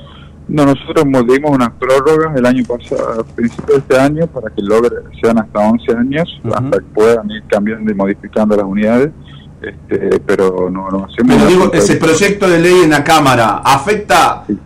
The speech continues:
Speaker 2: a, a, al, al, a la legislación del Consejo?
Speaker 1: Eh, no, nosotros regimos sobre catorce líneas colectivas. El problema de transporte en Tucumán hay setenta líneas colectivas, hoy
Speaker 2: Ujú.
Speaker 1: cincuenta y seis que maneja y regula la provincia.
Speaker 2: Perfecto.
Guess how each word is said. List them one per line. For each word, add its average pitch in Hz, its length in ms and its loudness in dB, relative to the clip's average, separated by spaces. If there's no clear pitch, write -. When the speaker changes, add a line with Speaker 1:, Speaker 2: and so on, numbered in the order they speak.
Speaker 2:
a, 117 120 2
a, 117 560 2
al, 110 280 -2
al, 107 360 -4
a 120 80 2
la 123 100 2
legislación 151 880 2
del 147 160 0
Consejo? 139 720 -2
Speaker 1:
Eh, 208 320 2
no, 240 140 4
nosotros 147 580 -2
regimos 123 400 -4
sobre 104 220 0
catorce - 480 -2
líneas 117 240 -4
colectivas. 107 520 -2
El 98 80 -6
problema 117 480 0
de 98 460 -6
transporte 107 540 -2
en 113 80 -2
Tucumán 120 460 0
hay 120 80 -4
setenta 120 480 0
líneas 110 260 0
colectivas, 104 500 -4
hoy 101 80 0
Speaker 2:
Ujú. 101 80 -4
Speaker 1:
cincuenta 104 420 0
y 110 40 -2
seis 139 240 -10
que 127 100 -10
maneja 110 440 0
y 123 60 -12
regula 104 300 2
la 95 120 2
provincia. 123 440 -2
Speaker 2:
Perfecto. - 540 -8